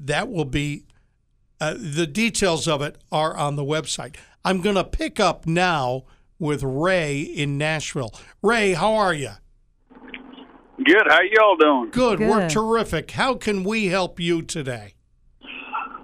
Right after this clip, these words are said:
Speaker 2: Well, I can think of all kinds of things, but right
Speaker 1: Oh,
Speaker 2: now
Speaker 1: yeah.
Speaker 2: I'd like to ask you a question.
Speaker 1: Sure.
Speaker 2: My, uh, crawl spaces,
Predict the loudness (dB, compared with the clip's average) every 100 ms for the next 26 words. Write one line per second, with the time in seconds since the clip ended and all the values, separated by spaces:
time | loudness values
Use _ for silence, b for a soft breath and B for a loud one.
0 | -20 -18 2 4 4 2 2 4 6 4
1 | 4 0 0 -2 -12 -10 -10 -10 -4 -4
2 | -4 -6 -8 -8 -10 _ -10 -8 -8 -16
3 | -12 -8 -8 -10 -16 _ _ -4 -2 -2
4 | -4 -14 _ _ _ _ _ _ b b
5 | b b b b _ 4 4 4 _ 0
6 | 4 6 6 2 -2 B B B B -10
7 | 2 4 4 -8 -12 -12 _ -20